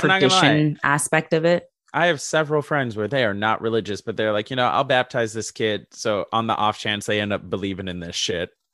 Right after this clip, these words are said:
Speaker 2: Mm.
Speaker 1: and then they can just say they did it."
Speaker 2: I mean,
Speaker 1: And
Speaker 2: I've, I've considered getting, if I have kids, getting them christened just because I, I wanna make sure we get the demon out of them before we, we like them long.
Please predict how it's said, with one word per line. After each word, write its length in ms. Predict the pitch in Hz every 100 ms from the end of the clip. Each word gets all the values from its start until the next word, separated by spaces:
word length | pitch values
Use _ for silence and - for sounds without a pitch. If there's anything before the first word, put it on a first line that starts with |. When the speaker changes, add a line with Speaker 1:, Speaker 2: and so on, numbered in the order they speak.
| _ - -
Speaker 2:
Mm. 200 | 190 190
Speaker 1:
and 160 | 170 151 _
then 180 | 131 127
they 120 | 117
can 160 | 127 107
just 160 | 117
say 140 | 117 107
they 140 | 104
did 200 | 98 101
it." 140 | 87 - - _ _ _ _ -
Speaker 2:
I 80 | 160
mean, 180 | 196 190 151 -
Speaker 1:
And 140 | 131
Speaker 2:
I've, 280 | 180 254 - _ -
I've 160 | 185 233
considered 480 | 330 285 175 165 156
getting, 260 | 143 139
if 100 | 139
I 60 | 156
have 180 | 160 151
kids, 380 | - 147 - -
getting 180 | 147
them 140 | 143 139
christened 500 | - 151 - 147 139
just 240 | 139 -
because 340 | 139 160 151 - - -
I, 200 | 139 151 -
I 80 | 151
wanna 220 | 160 175
make 180 | 170 170
sure 140 | 185
we 80 | 185
get 160 | 185 190
the 60 |
demon 340 | 170 240 381 185
out 140 | 139
of 40 | 131
them 260 | 135 143 -
before 320 | 180 196 202
we, 180 | 208 196
we 120 | 196
like 260 | 185 202 -
them 240 | 185 135
long. 360 | 127 123 123